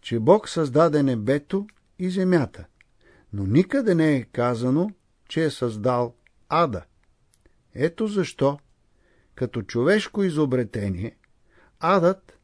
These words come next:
трябва да се разруши от своя създател. Който го е създал, той трябва да го разруши.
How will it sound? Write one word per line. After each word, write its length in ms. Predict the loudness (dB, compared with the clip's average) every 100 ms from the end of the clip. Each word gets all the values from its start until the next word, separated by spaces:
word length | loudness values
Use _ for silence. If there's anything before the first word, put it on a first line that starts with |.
| _
трябва 380 | -4 -2 0 0
да 120 | 0
се 200 | 0 -2
разруши 680 | -2 -4 -8 -8 -4 -4 -4 -8 _ _ _ _
от 180 | -2 -2
своя 380 | 0 2 2 0
създател. 680 | -8 -6 -2 -2 -6 -14 -14 _ _ _ _ _ _ _
Който 380 | 2 4 4 0
го 120 | 0
е 60 | -2
създал, 600 | -4 -8 -2 -2 -2 -6 -16 _ _ _ _ _
той 220 | 2 2 2
трябва 440 | 0 2 2 0
да 160 | -2 -2
го 180 | -2
разруши. 580 | -2 -4 -6 -8 -10 -14